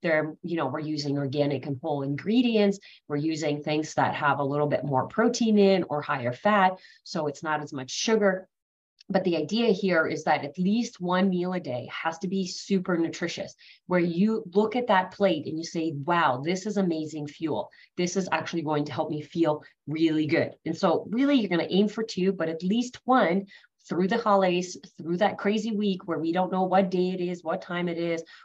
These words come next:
or where we should be, focus on getting at least one nutritious meal a day. Number two, I want you to move your body in a way that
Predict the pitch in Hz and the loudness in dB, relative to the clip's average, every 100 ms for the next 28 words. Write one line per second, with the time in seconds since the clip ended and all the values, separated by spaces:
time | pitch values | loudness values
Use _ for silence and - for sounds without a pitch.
0 | - 147 139 170 185 202 233 190 185 180 | -8 -6 0 0 0 0 -2 0 2 0
1 | 175 - _ - 185 196 202 202 185 175 | -2 -12 _ -4 -2 -2 -2 -2 0 -2
2 | 175 147 143 170 165 165 - 165 147 160 | -4 -4 -4 -4 -4 -8 -14 -10 -4 -2
3 | 170 196 170 151 - 151 170 - 151 135 | 0 -2 -4 -10 -10 -10 -8 -6 -2 -2
4 | 143 143 120 - _ _ _ _ - _ | -2 -4 -4 -8 _ _ _ _ -20 _
5 | _ - 170 190 185 254 226 - 208 - | _ -6 -2 -2 0 2 2 2 -2 -6
6 | _ _ - 170 165 180 202 247 226 208 | _ _ -6 -4 2 2 2 -2 0 2
7 | 180 175 160 139 147 151 151 151 156 151 | 2 0 -2 0 -2 -4 -8 -10 -12 -6
8 | 175 196 214 | -2 -2 -2